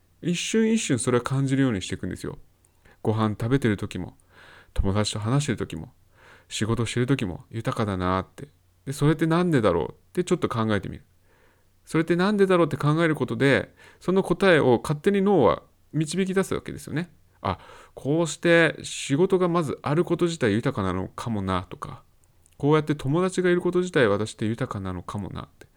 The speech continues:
そうすることで豊かさにフォーカスする癖がついてくるんですね。で、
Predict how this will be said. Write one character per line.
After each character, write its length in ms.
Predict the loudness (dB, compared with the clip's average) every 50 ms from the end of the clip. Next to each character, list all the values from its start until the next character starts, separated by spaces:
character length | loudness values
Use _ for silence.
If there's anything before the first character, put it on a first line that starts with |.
| _ -20 -20 -20 -20 -20 -20 -20 -8
そ 140 | -2 0 0
う 40 | 2
す 80 | 2 0
る 60 | 0
こ 100 | 0 0
と 80 | 0
で 140 | 0 2 2
豊 260 | 2 2 2 2 2
か 100 | 2 0
さ 140 | -2 0 0
に 380 | 0 0 0 0 -2 -4 -6 -12 _ _ _
フ 180 | -8 -2 0 2
ォ 20 |
ー 20 | 2
カ 120 | 2 0
ス 260 | 0 0 0 -2 -2 -2
す 180 | -6 -6 -4
る 100 | -4 -4
癖 220 | -4 -2 -2 0 0
が 80 | 0 0
つ 140 | 0 0 -2
い 40 |
て 80 | -2 -2
く 100 | -4 -8
る 60 | -10
ん 20 | -10
で 60 | -12
す 100 | -12 -12
ね。 160 | -12 -12 -12 _ _ _ _ _ _ _ -20 -20 -20 -18 -6 -2
で、 160 | -2 -2 -2